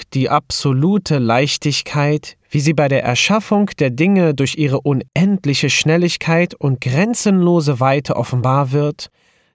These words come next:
dass der Schöpfer in seinem Wissen keine Grenzen kennt. وَمَا أَمْرُنَا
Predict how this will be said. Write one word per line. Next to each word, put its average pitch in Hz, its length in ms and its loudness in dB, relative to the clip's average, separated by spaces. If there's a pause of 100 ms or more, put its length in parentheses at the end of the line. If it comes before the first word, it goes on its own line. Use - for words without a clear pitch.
dass 127 300 0
der 107 200 0
Schöpfer 190 720 0
in 143 120 0
seinem 120 520 0
Wissen 185 560 0
keine 214 520 0
Grenzen 135 680 -2
kennt. - 560 -6 (1300)
وَمَا 147 640 2
أَمْرُنَا 180 800 2